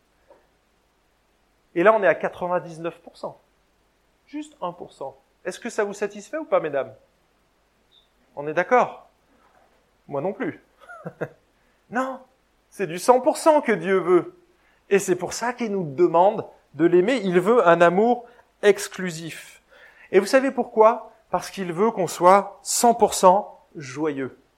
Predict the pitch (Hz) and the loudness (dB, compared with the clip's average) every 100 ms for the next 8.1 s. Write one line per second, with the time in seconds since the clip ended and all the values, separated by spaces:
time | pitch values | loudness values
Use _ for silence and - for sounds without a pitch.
0 | _ _ _ - - 254 247 247 - 214 | _ _ _ -12 -2 0 0 -2 -2 2
1 | 214 220 - _ _ 190 180 165 156 - | 2 0 -12 _ _ 0 0 0 -4 -12
2 | _ _ _ - 196 220 196 - 285 247 | _ _ _ -2 0 0 -2 -2 0 4
3 | 214 175 185 226 - 247 - - 151 160 | 6 6 4 2 4 2 2 -14 -14 -4
4 | 156 170 165 208 208 _ _ _ 165 175 | -2 0 0 -2 -6 _ _ _ -6 -4
5 | 180 196 190 165 175 - _ _ - 240 | -4 -6 -6 -6 -6 -8 _ _ -10 -10
6 | 240 233 _ _ _ _ _ - - 202 | -12 -16 _ _ _ _ _ -20 0 4
7 | 202 196 262 254 247 - 233 220 - 220 | 4 2 0 0 -4 -6 -4 -4 -6 -6
8 | 208 | -6